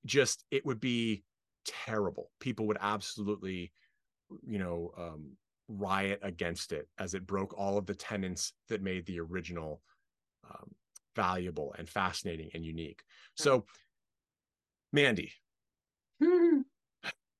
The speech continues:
Speaker 1: this is, like, yet again, one of my diatribes on this. Would you recommend The Exorcist two, The Heretic to anyone? If so, why and to who? And if not, why?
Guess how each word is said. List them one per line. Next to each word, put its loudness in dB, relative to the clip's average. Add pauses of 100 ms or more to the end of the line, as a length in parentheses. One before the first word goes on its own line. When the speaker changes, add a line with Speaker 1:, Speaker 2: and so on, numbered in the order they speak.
(200)
Speaker 1:
this 2
is, 4
like, 4
yet 6
again, 4
one 4
of -2
my 2
diatribes -2
on -4
this. -6 (320)
Would 2
you 6
recommend 6
The 4
Exorcist 0
two, 4
The 4
Heretic -2
to -6
anyone? 0 (320)
If 2
so, 6
why 4
and 2
to -4
who? 2
And 0
if 0
not, 4 (480)
why? -2